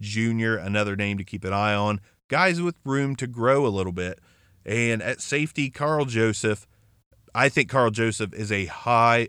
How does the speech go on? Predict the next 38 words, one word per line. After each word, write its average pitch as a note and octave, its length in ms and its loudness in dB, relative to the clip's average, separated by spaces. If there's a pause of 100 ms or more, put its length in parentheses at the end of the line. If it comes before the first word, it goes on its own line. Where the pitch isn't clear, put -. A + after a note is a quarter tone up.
upside G2 800 -2
spend F#2 640 -4
if G2 180 -12
we're F#2+ 100 -6
gonna G2+ 200 -2
go G#2+ 240 0
out, F#2+ 260 0 (300)
spend A2+ 340 -2
some A2+ 200 2
of - 20 2
that A2+ 180 2
money G#2+ 280 0
on G#2 160 -2
the G#2 80 -4
defense. F#2+ 560 -6 (320)
Karl F3+ 240 4
Joseph D#3+ 520 -2
didn't E3 260 -2
have D#3+ 160 0
a D3+ 40 -6
stellar C#3 340 2
career B2 300 -2
with A2 160 -6
Oakland, G#2+ 380 0 (340)
but A#2 120 0
he A2+ 120 2
improved. G2+ 800 -4 (240)
He - 160 -4
did A#2+ 260 2
improve B2 640 -2 (340)
before A#2 300 -2
becoming B2+ 600 -2
a G#2 120 -8
free G#2 320 -4
agent G#2+ 300 -2
in G#2+ 60 -14
twenty G#2 320 -4
twenty. C#3 420 -4